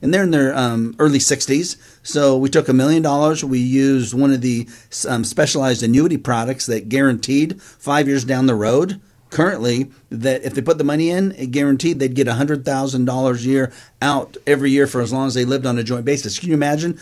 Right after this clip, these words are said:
putting that money in now and getting a ten percent payout of their original principal guaranteed, no matter how long they live, no matter how, what happens to the market, market crashes, regardless of how much they earn on it, no matter what happens, they're gonna get a hundred thousand, a ten percent payout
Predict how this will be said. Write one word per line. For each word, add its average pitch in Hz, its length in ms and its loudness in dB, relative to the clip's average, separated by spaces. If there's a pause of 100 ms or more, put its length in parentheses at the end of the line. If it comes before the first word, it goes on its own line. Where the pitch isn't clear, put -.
(160)
putting 165 220 2
that 156 120 0
money 151 260 4
in 135 100 2
now 131 300 2
and 143 160 0
getting 139 240 0
a 113 140 -4
ten 156 300 -2
percent 156 460 -4 (260)
payout 151 440 0
of 120 80 -6
their 127 140 2
original 131 340 4
principal 143 480 -2
guaranteed, 135 720 -2 (260)
no - 60 -4
matter 131 160 0
how 147 120 4
long 185 200 2
they 190 100 2
live, 139 260 4
no 135 100 2
matter 123 260 -2
how, 135 180 -4
what 156 140 0
happens 170 220 0
to 180 40 -6
the 180 80 -4
market, 127 380 0
market 131 340 -2
crashes, 151 600 -4 (200)
regardless 151 400 0
of 160 60 -6
how 147 140 -2
much 139 240 -2
they 120 400 -2
earn 151 240 0
on 123 180 0
it, 120 220 -6 (200)
no - 60 -4
matter 131 180 2
what 147 180 0
happens, 151 300 0
they're 131 120 0
gonna 135 120 2
get 117 140 -2
a 104 40 -4
hundred 135 300 -2
thousand, 127 360 -2
a 104 60 -6
ten 135 220 -4
percent 151 400 -8
payout 131 380 -4